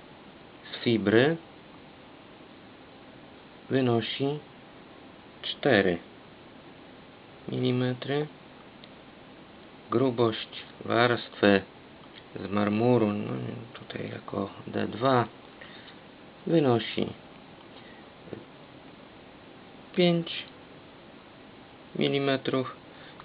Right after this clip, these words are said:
i grubość warstwy D trzy wykonanej z porcelany wynosi sześć milimetrów.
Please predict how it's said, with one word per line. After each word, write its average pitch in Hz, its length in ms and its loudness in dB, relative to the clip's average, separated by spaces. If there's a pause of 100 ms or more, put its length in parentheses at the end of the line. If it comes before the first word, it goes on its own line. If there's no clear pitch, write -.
i 123 260 4 (680)
grubość 110 800 2 (180)
warstwy 113 640 0 (1400)
D 104 160 -4
trzy - 380 0 (800)
wykonanej 113 720 4 (640)
z - 40 -18
porcelany 143 880 0 (920)
wynosi 117 640 0 (1300)
sześć - 580 -2 (1000)
milimetrów. 52 720 -6